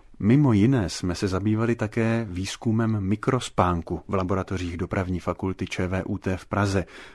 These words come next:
A na internetové stránce Meteoru jsme tehdy zveřejnili výzvu vědců, kteří hledají osoby, jež by se chtěli výzkumu účastnit jako testovací jezdci.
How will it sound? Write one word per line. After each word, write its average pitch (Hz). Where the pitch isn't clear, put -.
A -
na 92
internetové 101
stránce 98
Meteoru 117
jsme 113
tehdy 98
zveřejnili 92
výzvu 92
vědců, 92
kteří 92
hledají 90
osoby, 101
jež 85
by 87
se 87
chtěli 90
výzkumu 92
účastnit 98
jako 87
testovací 90
jezdci. -